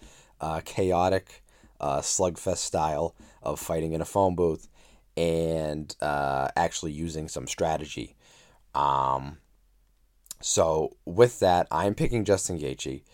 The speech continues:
Um, for, that's one of my reasons. My other reason is that this is the highest that, uh, Dustin Poirier has ever fought elevation-wise, and much like I was talking about earlier with Kevin Holland,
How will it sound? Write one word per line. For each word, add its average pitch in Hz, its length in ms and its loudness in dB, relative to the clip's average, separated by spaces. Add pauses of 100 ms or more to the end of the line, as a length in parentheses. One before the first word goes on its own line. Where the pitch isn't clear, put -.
(420)
Um, 73 400 -2
for, 78 420 -10 (400)
that's 87 380 2
one 101 140 4
of 87 60 2
my 78 100 0
reasons. 69 400 -6
My 78 100 -2
other 131 220 6
reason 87 560 0 (280)
is 73 200 -10
that 67 260 -6
this - 380 2
is 90 220 -2
the 82 100 -10
highest 90 560 0
that, 76 240 0 (100)
uh, 69 380 0 (580)
Dustin 85 300 -2
Poirier 90 240 2
has 78 100 -4
ever 67 160 -4
fought - 420 2
elevation-wise, 98 840 -2
and 82 200 -2
much 85 240 -2
like 85 160 -2
I 78 100 0
was 80 120 -4
talking 85 300 -2
about 76 200 -2
earlier 80 300 0
with 71 160 -6
Kevin 69 300 -6
Holland, 90 440 -2